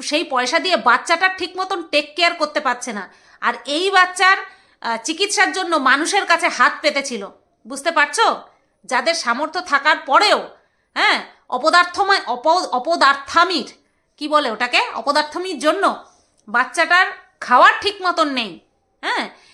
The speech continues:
একটা ডিম ঘরে উপস্থিত নেই। জানি না ওর ডিম খাওয়া বারণ কিনা, মাংস খাওয়া বারণ জানি, ডিম টিম খাওয়া বারণ কিনা জানি না, কোনো কিচ্ছু ঘরে নেই। আর বাপ পড়ে রয়েছে এক জায়গায়, মা নতুন করে প্রতিবাদের ঝান্ডা নিয়ে দৌড়াদৌড়ি করছে, হ্যাঁ,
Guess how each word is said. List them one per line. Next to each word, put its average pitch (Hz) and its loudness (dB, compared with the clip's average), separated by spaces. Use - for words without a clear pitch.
একটা - -2
ডিম 359 0
ঘরে 381 4
উপস্থিত 330 -4
নেই। 254 -6
জানি 294 0
না 370 2
ওর 339 2
ডিম 320 -2
খাওয়া 330 4
বারণ 320 4
কিনা, 294 -2
মাংস 320 2
খাওয়া 359 6
বারণ 277 2
জানি, 202 -8
ডিম 320 -4
টিম 339 -6
খাওয়া 320 4
বারণ 294 2
কিনা 302 -2
জানি 262 -2
না, 269 -6
কোনো 381 -2
কিচ্ছু 403 -4
ঘরে 277 2
নেই। 285 0
আর 254 2
বাপ 269 6
পড়ে 349 0
রয়েছে 349 2
এক 320 2
জায়গায়, 381 2
মা 277 4
নতুন 320 -2
করে 330 4
প্রতিবাদের 294 0
ঝান্ডা 262 0
নিয়ে 311 -2
দৌড়াদৌড়ি 277 0
করছে, 349 0
হ্যাঁ, 320 2